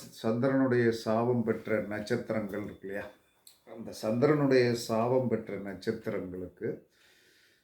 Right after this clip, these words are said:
சந்திரன் வந்து ஆறு, எட்டு, பன்னெண்டுல மறையக்கூடாது. சந்திரன் ஆறு, எட்டு, பன்னிரெண்டு, அவங்களுடைய லக்னத்திற்கு ஆறு, எட்டு, பன்னிரெண்டில்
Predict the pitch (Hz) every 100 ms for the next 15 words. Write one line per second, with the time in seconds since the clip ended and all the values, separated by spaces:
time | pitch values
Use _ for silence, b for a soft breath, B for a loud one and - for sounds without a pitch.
0 | b - 127 143 160 151 139 127 131 160
1 | 117 120 131 127 110 110 107 98 92 113
2 | 104 98 98 92 87 85 _ _ _ _
3 | _ _ _ _ _ _ _ _ _ _
4 | _ _ - 117 120 135 117 - - _
5 | _ _ _ _ _ - 107 127 151 156
6 | 151 180 185 - 113 113 - 113 110 110
7 | 101 98 98 110 123 117 113 107 104 104
8 | 131 113 110 139 117 113 113 107 90 101
9 | 98 95 92 92 87